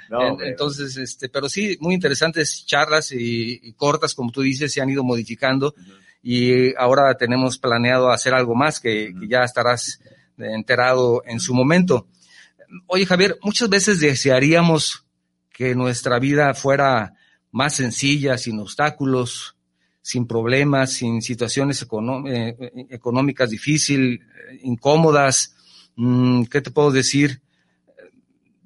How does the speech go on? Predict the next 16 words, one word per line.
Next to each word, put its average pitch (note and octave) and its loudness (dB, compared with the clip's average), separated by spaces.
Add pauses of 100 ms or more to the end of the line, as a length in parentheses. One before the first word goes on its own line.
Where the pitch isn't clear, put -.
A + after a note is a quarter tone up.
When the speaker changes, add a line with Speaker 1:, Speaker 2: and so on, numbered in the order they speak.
(160)
Speaker 2:
Todo G#3 4
esto F#3+ 6
es D3+ 4
parte E3+ 0
de C#3+ 4
la C3+ 2
vida, D3 2
es C#3 -2
parte D#3 -4
de C#3+ 0
lo B2 -2
que - -14
también C3+ -2
nos C3 -4
va C3+ 2
forjando, C3 -2